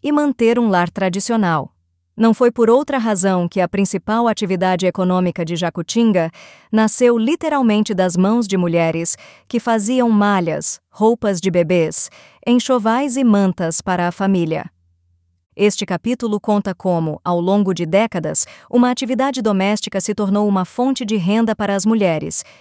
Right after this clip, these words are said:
e, pouco depois, uma alternativa econômica para famílias inteiras.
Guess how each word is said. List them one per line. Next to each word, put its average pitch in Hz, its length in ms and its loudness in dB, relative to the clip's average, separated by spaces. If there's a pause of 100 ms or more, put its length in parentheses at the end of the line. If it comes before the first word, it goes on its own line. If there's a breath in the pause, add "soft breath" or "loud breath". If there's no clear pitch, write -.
e, 208 100 -2
pouco 185 320 0
depois, 214 540 0 (220 loud breath)
uma 226 180 2
alternativa 220 720 0
econômica 196 680 0
para 208 180 -4
famílias 196 500 -2
inteiras. 175 800 -4